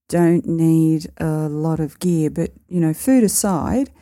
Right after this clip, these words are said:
you pretty much need the <laughs> same gear that you have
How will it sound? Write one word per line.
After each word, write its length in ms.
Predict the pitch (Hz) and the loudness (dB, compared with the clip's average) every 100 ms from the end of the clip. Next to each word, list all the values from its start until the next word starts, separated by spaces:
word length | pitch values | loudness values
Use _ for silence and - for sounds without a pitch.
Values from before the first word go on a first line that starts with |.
| _ _ _ _ | _ _ _ _
you 440 | 160 165 175 185 | -18 -16 -2 -2
pretty 340 | 180 - 277 339 | -2 -4 2 4
much 340 | 202 - - | 4 0 0
need 280 | 190 185 165 | 2 2 2
the 80 | 170 | 0
<laughs> 140 | - | 2
same 260 | 196 175 165 | 4 4 2
gear 300 | 165 160 160 | 2 0 2
that 180 | 156 156 | 0 0
you 200 | 165 147 | 0 0
have 400 | 170 160 147 | -2 -4 -6